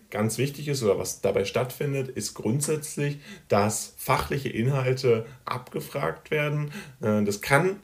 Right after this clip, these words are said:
in Verbindung zu dem zuvorigen Thema aus der Analyse sein, also zu dem zuvorigen Bild.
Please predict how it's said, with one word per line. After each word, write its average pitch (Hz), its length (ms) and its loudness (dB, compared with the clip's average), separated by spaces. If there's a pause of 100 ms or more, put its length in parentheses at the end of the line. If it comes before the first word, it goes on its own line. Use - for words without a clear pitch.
in 117 140 0
Verbindung 120 640 4
zu 151 520 -2 (320)
dem 95 680 2
zuvorigen 127 560 2
Thema 131 320 4
aus 101 160 0
der - 80 -4
Analyse 131 460 0
sein, 147 340 0
also 92 320 -8
zu - 120 -10
dem 92 160 -6
zuvorigen 92 520 0
Bild. 135 240 2